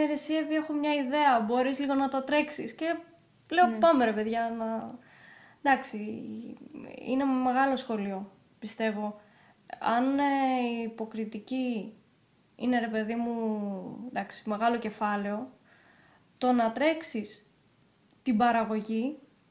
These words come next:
Speaker 1: είναι, είναι τρεις-τέσσερις φορές μεγαλύτερο, γιατί
Speaker 2: Και
Speaker 1: είναι,
Speaker 2: είναι και
Speaker 1: είναι όλα
Speaker 2: αόρατο
Speaker 1: μέσα.
Speaker 2: πολλές
Speaker 1: Ναι,
Speaker 2: φορές.
Speaker 1: ναι,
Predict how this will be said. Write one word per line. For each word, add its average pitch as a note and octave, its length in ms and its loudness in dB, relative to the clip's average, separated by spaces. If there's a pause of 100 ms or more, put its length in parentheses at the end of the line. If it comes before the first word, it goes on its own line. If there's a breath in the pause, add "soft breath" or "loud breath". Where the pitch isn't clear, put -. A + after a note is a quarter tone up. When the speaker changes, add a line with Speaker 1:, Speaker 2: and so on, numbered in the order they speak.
(280)
Speaker 1:
είναι, E4+ 480 0 (520)
είναι E4 180 2 (460)
τρεις-τέσσερις E4 680 -2
φορές C4 220 0
μεγαλύτερο, G3 580 -2
γιατί G#3 280 -6
Speaker 2:
Και - 120 2
Speaker 1:
είναι, D4 140 6
Speaker 2:
είναι D#4 100 2
και D4+ 60 8
Speaker 1:
είναι - 80 8
όλα C4 100 8
Speaker 2:
αόρατο C#4+ 140 8
Speaker 1:
μέσα. G3+ 340 0 (560 soft breath)
Speaker 2:
πολλές A#3+ 140 4 (100)
Speaker 1:
Ναι, C#4+ 40 2
Speaker 2:
φορές. G#3 180 0
Speaker 1:
ναι, G#3+ 240 0